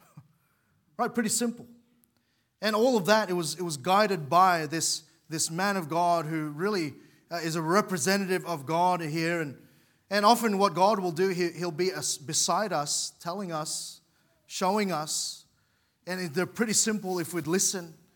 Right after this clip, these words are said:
if we discern the voice of God in our lives. A-, and there's a, that, that Holy Spirit, the Holy Ghost who's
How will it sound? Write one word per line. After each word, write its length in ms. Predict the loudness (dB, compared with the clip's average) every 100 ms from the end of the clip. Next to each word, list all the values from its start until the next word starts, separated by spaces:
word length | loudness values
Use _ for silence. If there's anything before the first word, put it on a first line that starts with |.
| _ _
if 160 | -10 -4
we 80 | -4
discern 440 | 0 0 2 0
the 60 | -2
voice 300 | -2 -2 -2
of 100 | -2
God 220 | -2 0
in 60 | 0
our 160 | -2
lives. 640 | 0 0 0 -10 -14 -16 -16 _ _ _ _ _
A-, 140 | -8 -4
and 140 | 2
there's 200 | 4 6
a, 80 | 4
that, 260 | 4 4 4
that 160 | 0
Holy 480 | 0 -2 2 4 6
Spirit, 560 | 4 4 4 4 6 4
the 100 | 2
Holy 320 | 4 4 2
Ghost 420 | 2 2 2 0
who's 240 | -2 -4